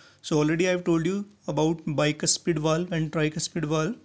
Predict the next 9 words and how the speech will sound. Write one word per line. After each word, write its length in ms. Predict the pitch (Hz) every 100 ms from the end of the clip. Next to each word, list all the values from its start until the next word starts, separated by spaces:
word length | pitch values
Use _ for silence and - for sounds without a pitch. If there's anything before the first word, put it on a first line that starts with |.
| _ _ - - - _ _ _ _ -
That 260 | 156 156 160
mitral 380 | 160 160 208
valve 260 | 180 175 170
is 120 | 175
also 260 | 165 156 175
known 180 | 160 156
as 180 | 208 -
bicuspid 720 | 139 143 151 - - 247 247 -
valve. 380 | 156 135 123 120